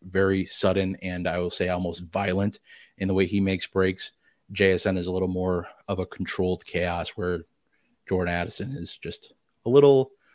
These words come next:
more violent. I think that's a good way of putting it. But separation, just the same way, consistently finds himself open, and that's running routes inside, running routes outside in, from the slot and otherwise.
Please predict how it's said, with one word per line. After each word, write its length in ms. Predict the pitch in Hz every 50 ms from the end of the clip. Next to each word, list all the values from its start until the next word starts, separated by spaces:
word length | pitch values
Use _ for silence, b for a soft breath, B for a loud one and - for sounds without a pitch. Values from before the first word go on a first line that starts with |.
| b b b b b b _ _ -
more 160 | 131 127 113
violent. 520 | 95 98 95 87 85 82 92 - - - - -
I 80 | 95 92
think 160 | 95 95 90
that's 160 | 92 90 -
a 60 | 92
good 140 | 87 90 90
way 100 | 87 87
of 120 | 85 82 -
putting 220 | - - 92 87
it. 140 | 90 - -
But 100 | 104 -
separation, 680 | - 131 110 - 104 101 95 - 98 95 92 90 - -
just 240 | - 107 95 - -
the 40 |
same 240 | 98 - - 90 87
way, 100 | 90 87
consistently 560 | - - 104 98 - 120 107 - 107 - 98
finds 260 | 87 - 98 95 95 90
himself 320 | 82 - - 90 90 -
open, 440 | - 92 87 - 90 90 90 87 - B B B B B B B B
and 300 | 98 95 92 90 90 85
that's 240 | 95 98 95 - -
running 480 | 101 101 98 95 92 90 90 - - _ _ -
routes 380 | - 92 92 90 87 85 - -
inside, 500 | 107 117 123 123 - 120 117 113 107 104
running 240 | 98 98 92 92
routes 200 | 92 90 92 87 - -
outside 640 | 98 104 98 - - 104 101 101 101 98 98 104 - -
in, 120 | - 101 - _
from 160 | - - 101 101
the 80 | 92
slot 340 | - - 101 95 92 95 -
and 120 | 95 95 90
otherwise. 580 | 90 92 98 92 95 95 90 87 90 - -